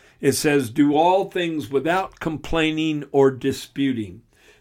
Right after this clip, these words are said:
that you may become blameless and harmless, children of God, without fault, in the midst of a crooked and perverse generation, among whom you shine as lights in the world, holding forth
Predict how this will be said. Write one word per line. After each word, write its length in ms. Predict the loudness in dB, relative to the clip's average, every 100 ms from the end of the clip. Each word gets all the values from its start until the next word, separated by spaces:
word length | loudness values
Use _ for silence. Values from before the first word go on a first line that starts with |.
| -10
that 200 | -6 -4
you 80 | -4
may 200 | -2 -2
become 640 | -4 -4 -4 -4 -6 -10
blameless 640 | -4 0 0 0 -2 -4 -4
and 140 | -6
harmless, 720 | -2 0 0 -2 -4 -8 -12 -14 _
children 460 | -2 0 0 -2
of 160 | -4 -4
God, 360 | -2 -2 -2 -4
without 440 | 2 2 2 -2
fault, 560 | -2 2 2 0 -10 -20 _ -20 _ -4
in 220 | -2 0
the 80 | -2
midst 540 | 0 -2 -2 -4 -16 -10
of 100 | -8
a 80 | -8
crooked 580 | -10 -2 0 0 -2 -2
and 300 | -2 -8 -12
perverse 640 | -2 0 0 -2 -2 -8
generation, 960 | -6 -4 -2 0 0 0 -4 -10 -10 -14 _ _ _
among 640 | -8 -4 -2 -2 -2 -6 -4
whom 320 | -4 -2 -4
you 200 | -4 -6
shine 560 | -4 -2 0 0 0
as 240 | -2 -4 -6
lights 540 | 0 0 0 -4 -4
in 160 | -4 -2
the 80 | 0
world, 500 | 2 4 4 2 -2 _ _
holding 840 | -6 2 6 6 6 2 -2 -6
forth 840 | -10 -2 6 8 6 0 -10 -14